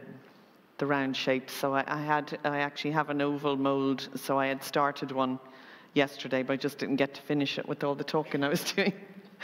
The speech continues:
So, um, I have an oval mold that I made myself, very like the circular mold,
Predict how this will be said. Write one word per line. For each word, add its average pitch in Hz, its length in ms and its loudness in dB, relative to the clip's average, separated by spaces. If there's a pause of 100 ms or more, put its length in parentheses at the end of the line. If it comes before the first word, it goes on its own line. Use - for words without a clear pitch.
(380)
So, 147 480 2
um, 143 520 2
I 156 100 6
have 160 160 0
an 160 120 -2
oval 170 280 4
mold 170 500 2
that 160 160 0
I 165 40 2
made 156 280 2
myself, 160 600 0 (600)
very 165 180 6
like 151 220 0
the 156 60 -6
circular 160 460 0
mold, 147 420 0